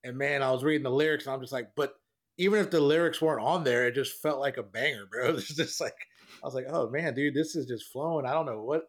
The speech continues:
and I'm like, I'm reading the lyrics. I'm like, "Oh, it makes sense," but it just sounds so good. Like, it just, you know, it just, but, and you, you would think, "Oh, I don't know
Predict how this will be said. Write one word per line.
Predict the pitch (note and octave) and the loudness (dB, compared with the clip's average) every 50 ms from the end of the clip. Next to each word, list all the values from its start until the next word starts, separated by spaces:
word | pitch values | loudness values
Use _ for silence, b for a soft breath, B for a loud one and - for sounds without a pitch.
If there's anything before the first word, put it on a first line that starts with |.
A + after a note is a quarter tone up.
| _ | _
and | B2+ B2+ C3 C3+ | -10 -6 -6 -6
I'm | B2+ B2+ | -6 -2
like, | C3 C3 C3 - | 0 -2 0 0
I'm | B2+ B2+ B2 | -4 -4 -2
reading | C3+ D#3 E3+ D#3+ D3+ C3 | 0 0 0 0 -2 -4
the | B2 | -6
lyrics. | A#2+ C#3 D#3 F3 D3+ C#3 - | -4 -2 0 0 0 -2 -6
I'm | C3 | -10
like, | B2 A#2 A#2+ | -14 -8 -4
"Oh, | C#3 C3+ B2+ | -4 -4 -4
it | B2 | -4
makes | C3 C3 - - - | -6 -8 -10 -10 -8
sense," | - D#3 D3 B2+ - | -6 -6 -6 -6 -6
but | B2 | -6
it | A#2 A2+ | -6 -4
just | A#2 C#3 B2+ - _ _ _ _ _ _ | -6 -8 -8 -8 _ _ _ _ _ _
sounds | - - - E3 F3 F#3 F3 D3+ C3 A#2 G#2 - | -10 -6 -2 -2 0 2 2 0 0 -2 -6 -4
so | - - B2 A2+ A2 | -2 0 0 0 0
good. | G2+ G#2+ G#2+ F#2 F2+ F#2+ _ _ _ | -2 -4 -4 -4 -6 -10 _ _ _
Like, | A2+ A2+ A2+ A#2+ | -16 -12 -10 -10
it | A#2+ B2 | -8 -8
just, | C3+ B2+ - - | -8 -8 -10 -8
you | - D#3 D3 | -6 -4 -2
know, | A#2+ A#2 | -2 -2
it | A#2 | -2
just, | B2 D3 B2+ - _ _ _ _ _ _ _ _ _ | -2 -4 -4 -6 _ _ _ _ _ _ _ _ _
but, | - F#3 - | -2 0 2
and | - D#3+ D#3+ D#3 | 2 2 2 4
you, | D3+ D#3 D3+ D3 - - | 6 6 4 4 2 -4
you | C3 C3+ C#3+ E3 | -4 2 4 4
would | D#3 D3 D3+ | 4 6 4
think, | - G#3 A3 G3 - | 2 2 2 2 2
"Oh, | D3 D#3 D#3 D3 | 4 4 6 4
I | C3 A2+ A#2+ B2 | 4 2 0 -2
don't | A#2+ A2 C#3+ D#3 D3+ C3 | 0 0 0 0 0 -2
know | C3 C#3 C#3 C#3 C3+ C3 B2 A#2+ A#2 | -2 0 0 2 0 0 -2 -4 -8